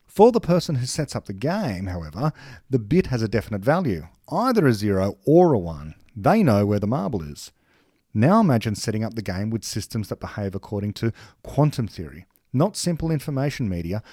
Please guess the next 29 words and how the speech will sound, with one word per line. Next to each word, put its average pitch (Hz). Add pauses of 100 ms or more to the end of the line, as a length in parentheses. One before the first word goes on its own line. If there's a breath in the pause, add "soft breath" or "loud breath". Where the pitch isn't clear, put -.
(120 loud breath)
but -
quantum 135
information 90
media. 87 (680 soft breath)
What 160
would 147
change 147
in 151
the 143
game? 143 (800 soft breath)
Our -
quantum 170
game 92
involves 107
a 104 (220 soft breath)
photon, - (320)
a 110
quantum 127
particle 95
of 98
light, 117 (280)
instead 143
of 143
the 98
marble, 101 (360 loud breath)
and 104
two 147
possible 139
paths 95